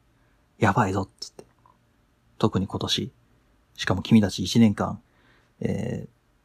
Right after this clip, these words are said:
ー、大学行ってないんだろ？そんな中で、しかも僕たちが、あの、死に、死にかけてるさも見てないだろ？僕たち、まあ、つまり、僕たちは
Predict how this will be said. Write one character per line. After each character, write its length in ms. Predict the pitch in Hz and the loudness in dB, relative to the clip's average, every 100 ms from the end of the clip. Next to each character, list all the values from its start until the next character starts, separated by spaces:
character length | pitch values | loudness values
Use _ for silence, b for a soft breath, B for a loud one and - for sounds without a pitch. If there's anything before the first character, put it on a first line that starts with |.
| _ | _
ー、 60 | - _ _ _ _ _ _ - | -20 _ _ _ _ _ _ -4
大 160 | - 110 | 2 2
学 280 | 101 101 - - | 2 -2 -2 -6
行 100 | 117 | 0
っ 0 | |
て 60 | 131 | 2
な 100 | 135 | 4
い 40 | |
ん 20 | |
だ 80 | 110 | 4
ろ？ 160 | 101 120 _ _ _ _ _ _ _ _ _ _ _ _ _ _ _ _ | 2 0 _ _ _ _ _ _ _ _ _ _ _ _ _ _ _ _
そ 180 | - 113 | -2 2
ん 40 | |
な 80 | 107 | 4
中 240 | 113 98 | 4 2
で、 240 | 95 90 - _ _ _ _ _ | 2 0 -4 _ _ _ _ _
し 60 | - | 0
か 60 | |
も 80 | 101 | 2
僕 160 | - - | 2 2
た 100 | 98 | -2
ち 120 | 101 | -2
が、 100 | 87 - | -8 -6
あ 160 | 98 92 | -4 -2
の、 120 | 87 | 0
死 400 | - - - 123 | 2 2 2 2
に、 120 | 123 | 2
死 140 | - | 2
に 60 | 131 | 2
か 100 | 135 | 2
け 80 | 117 | 0
て 100 | 95 | -2
る 100 | 87 | -2
さ 180 | - 98 | -4 0
も 80 | |
見 100 | 98 | 2
て 120 | 123 131 | 2 4
な 120 | 147 | 2
い 80 | 135 | 2
だ 100 | 92 | -2
ろ？ 220 | 98 - _ _ _ _ _ _ _ _ _ _ _ _ - | -2 -6 _ _ _ _ _ _ _ _ _ _ _ _ -4
僕 260 | 135 - 180 | -2 0 0
た 160 | 147 | 0
ち、 240 | 131 117 - | 2 -2 0
ま 100 | 123 | -2
あ、 20 | |
つ 100 | 120 | 2
ま 80 | 120 | 2
り、 100 | 107 - _ _ - | 2 -6 _ _ -6
僕 240 | 110 135 - | 2 2 2
た 80 | 151 | 0
ち 100 | 170 | 4
は 220 | 170 | 2